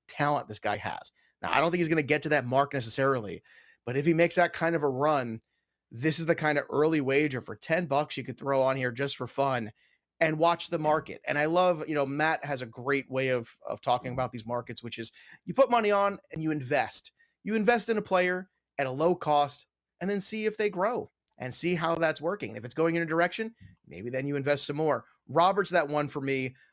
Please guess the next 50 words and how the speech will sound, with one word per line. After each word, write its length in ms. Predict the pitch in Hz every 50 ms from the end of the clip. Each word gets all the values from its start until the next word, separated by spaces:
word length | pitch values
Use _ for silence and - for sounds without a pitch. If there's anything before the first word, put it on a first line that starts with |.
| _ _ - -
Bo 160 | 165 165 175
Bichette 420 | 175 165 - - 170 170 170 - -
at 180 | 147 139 120
thirty 360 | - - 160 147 147 147 147
to 60 | 147 147
one 200 | 139 147 143 139
is 80 | 120
another 360 | 123 120 120 131 139 139 139
one. 380 | 139 135 135 139 135 135 127 - -
Uh, 180 | 117 107 104 104
Jordan 280 | 104 - 143 135 131 131
Alvarez 300 | 131 135 135 143 131 113
in 60 | 123
that 120 | 123 117
same 240 | - - 131 131 127
group, 260 | 127 - - 131 120 -
but 100 | - - _ - _ _ _
Bo 140 | - 156 165
Bichette's 320 | 160 156 - - 156 135 -
an 60 | 131
extraordinary 520 | 120 - - 151 151 151 147 143 139 135
talent. 400 | - - 143 139 135 135 139 - - _ _ _ _ _
Problem 240 | - 156 156 151 156
is, 220 | 156 151 151 135
again, 240 | 131 127 139 139 131
him 200 | 113 139 147 143
and 120 | 143 131 117
Vlad, 260 | 131 135 143 143 123
do 60 | 127
they 100 | 113 113
cancel 380 | - - 147 147 143 131 147 143
each 120 | 139 -
other 220 | 147 139 131 139
out? 220 | 139 143 143 160 - - _ _ _ _ _ _ _ -
That 200 | 143 147 147 147
always 160 | 147 143 120
becomes 260 | 139 135 147 135 131
a 40 | 120
difficult 340 | 127 131 - 127 127 127 -
thing. 280 | - 135 131 127 123 - _ _ _ _ _
One 220 | - 165 202 254
guy 160 | 269 294 294
who's 160 | 285 240 175 180
on 200 | - 165 190 196
his 160 | 202 156 143
own, 220 | 147 165 180 156
though, 280 | 135 120 113 101 101 - _ _ _ _ _ _
is 120 | 143 131
Byron 360 | 117 147 156 160 175 175 160
Buxton. 440 | 123 135 139 139 - - - - -